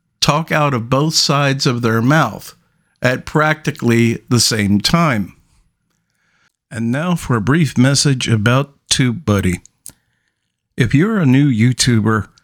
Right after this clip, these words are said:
or you've been doing this for a while but haven't heard of them, TubeBuddy has just about everything you need to help your channel grow. And the two great things about it is, first,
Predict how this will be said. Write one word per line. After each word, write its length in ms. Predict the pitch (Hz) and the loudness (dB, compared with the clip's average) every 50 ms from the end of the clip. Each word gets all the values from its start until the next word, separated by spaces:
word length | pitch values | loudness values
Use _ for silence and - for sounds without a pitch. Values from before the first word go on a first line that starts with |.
| _ _ _ _ - | _ _ _ _ 0
or 120 | 131 127 | 2 2
you've 180 | 143 170 160 151 | 4 2 2 2
been 220 | 139 123 120 113 | 2 2 2 2
doing 340 | 107 135 147 151 135 123 120 | 2 2 2 4 4 4 4
this 200 | 117 113 - - | 4 2 0 -2
for 240 | - - 123 113 113 | -2 -2 0 0 0
a 60 | 104 | 0
while 500 | 104 123 143 147 139 120 110 110 - - _ _ - - - _ _ _ _ _ - | 0 0 0 0 0 0 -2 -4 -6 -10 _ _ -20 -20 -20 _ _ _ _ _ -2
but 120 | 120 110 | 2 4
haven't 500 | 120 131 151 185 185 170 143 123 104 - | 4 4 4 2 2 2 2 0 0 2
heard 200 | 139 143 151 139 | 0 0 0 0
of 120 | 123 107 | -2 0
them, 340 | 104 110 110 110 110 110 107 - _ _ _ _ _ _ _ _ _ _ _ - | 0 2 2 2 2 2 0 -4 _ _ _ _ _ _ _ _ _ _ _ -4
TubeBuddy 720 | - 190 185 185 160 131 127 127 120 120 120 120 113 - - - - _ | -2 0 0 0 0 0 0 0 2 2 0 0 0 -4 -10 -20 -20 _
has 260 | - - 123 117 107 - | -2 0 2 2 2 0
just 320 | - 127 131 131 - - | 0 -2 -2 -2 -2 -2
about 340 | 123 107 120 117 110 104 - | -2 0 0 0 0 0 -2
everything 640 | 143 143 151 156 151 143 135 - 143 143 143 139 131 | -2 -2 0 0 0 0 0 0 2 2 4 4 4
you 200 | 123 123 127 123 | 4 4 4 4
need 440 | 117 117 123 120 113 110 107 92 - - _ _ _ _ - | 4 4 4 4 4 2 2 0 -4 -10 _ _ _ _ -2
to 140 | - 117 110 | 0 2 2
help 260 | 120 135 135 - - | 2 0 0 -2 0
your 160 | 127 123 120 | 0 0 0
channel 420 | - - - 123 117 120 117 110 | 0 -2 -2 0 0 0 0 0
grow. 460 | 98 87 - 110 117 120 117 98 90 - - _ _ _ _ _ _ _ _ _ _ _ - _ _ _ _ - | -2 -2 -2 0 0 0 0 -2 -4 -8 -12 _ _ _ _ _ _ _ _ _ _ _ -20 _ _ _ _ 0
And 120 | 127 127 | 2 2
the 80 | 127 123 | 2 0
two 220 | - - 214 214 | 0 0 0 0
great 360 | 196 - 190 165 151 123 - | 2 2 2 2 0 -2 -2
things 360 | - 135 131 123 123 120 104 | 0 0 2 2 2 2 0
about 360 | 110 95 101 131 139 135 120 107 | 0 0 0 0 0 0 0 0
it 140 | 104 104 - - - - - _ _ - | -2 -2 -4 -10 -20 -20 -20 _ _ -2
is, 140 | 113 104 - | 0 0 0
first, 480 | - - 165 165 151 131 117 - - | 0 0 0 0 0 0 -2 -4 -6